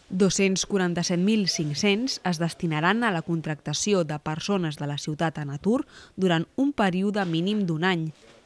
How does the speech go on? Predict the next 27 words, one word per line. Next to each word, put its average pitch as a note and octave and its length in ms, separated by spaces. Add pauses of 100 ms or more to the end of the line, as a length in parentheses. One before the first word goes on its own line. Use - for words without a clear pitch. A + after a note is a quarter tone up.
(100)
Segons G3 720
el E3+ 80
grup G#3 240
de F3+ 160
cotització E3 680
del D#3 200
nou F#3+ 240
treballador, C#3+ 640 (260)
l'ajuda F#3+ 520
podrà E3 360
ser G3+ 240
d'entre E3 400
mil A#3+ 320
dos-cents D3+ 540 (100)
i F#3 80
mil A3 160
cinc-cents F3 560
euros D3 320
al A3 80
mes G3+ 380 (400)
durant F3+ 340
el D3+ 80
primer E3 320
mig E3 320
any A#3 240
de A#3+ 80
contracte. F#3 640